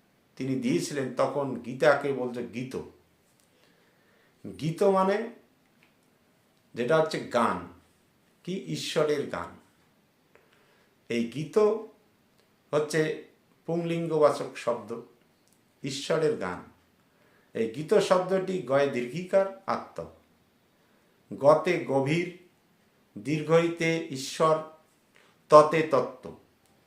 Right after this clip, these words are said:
যাকে, যার অর্থ হলো গভীর, গভীর ঈশ্বর তত্ত্ব। এই হচ্ছে গীত। গীত মানে ঈশ্বরের গান এবং গভীর ঈশ্বর তত্ত্ব। এটা হচ্ছে পুংলিঙ্গবাচক শব্দ।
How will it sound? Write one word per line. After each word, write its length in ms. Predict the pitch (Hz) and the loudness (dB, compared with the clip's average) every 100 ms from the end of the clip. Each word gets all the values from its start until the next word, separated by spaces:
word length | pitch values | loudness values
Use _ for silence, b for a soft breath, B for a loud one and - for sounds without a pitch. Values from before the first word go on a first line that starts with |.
| _ | _
যাকে, 580 | 101 127 - 151 139 139 - | -2 -2 0 0 0 -2 -4
যার 220 | 107 110 | -2 4
অর্থ 300 | 123 - - | 4 2 0
হলো 480 | 190 196 202 202 - - _ _ _ b b b | 2 4 2 -2 -12 -20 _ _ _ b b b
গভীর, 600 | 104 113 151 185 190 190 - _ _ _ - | -4 4 4 4 2 -2 -10 _ _ _ -10
গভীর 500 | 113 131 165 185 - | 2 4 4 2 0
ঈশ্বর 500 | 139 127 - 165 160 - | -4 -6 -2 0 0 0
তত্ত্ব। 420 | 123 - - - _ _ _ _ _ _ _ _ _ b b b b b _ - | -2 -2 -14 -18 _ _ _ _ _ _ _ _ _ b b b b b _ -2
এই 180 | 143 | 2
হচ্ছে 340 | 156 156 151 - | 2 0 -4 -6
গীত। 260 | 123 151 - - - _ _ _ | -8 -8 -10 -12 -18 _ _ _
গীত 180 | 117 123 | -10 -2
মানে 260 | 156 165 190 | 0 0 0
ঈশ্বরের 540 | - - 147 139 131 | -4 -4 -2 -2 -4
গান 320 | - 90 85 - _ _ _ - | -6 -6 -8 -16 _ _ _ -4
এবং 340 | 113 143 190 | 0 0 -2
গভীর 480 | 113 110 139 214 - - b b b b b - | -4 -4 -2 -4 -6 -18 b b b b b -14
ঈশ্বর 480 | 120 - 156 160 226 | -12 -6 -2 0 -2
তত্ত্ব। 360 | - 98 - - - - - _ _ _ _ _ _ _ _ _ _ _ - | -4 -6 -8 -20 -20 -20 -20 _ _ _ _ _ _ _ _ _ _ _ -6
এটা 260 | 120 139 | 2 4
হচ্ছে 220 | 139 151 147 | 4 0 -4
পুংলিঙ্গবাচক 760 | 147 147 160 160 165 165 - - | -4 -4 -4 0 2 4 2 -6
শব্দ। 400 | - 151 - | -4 -6 -6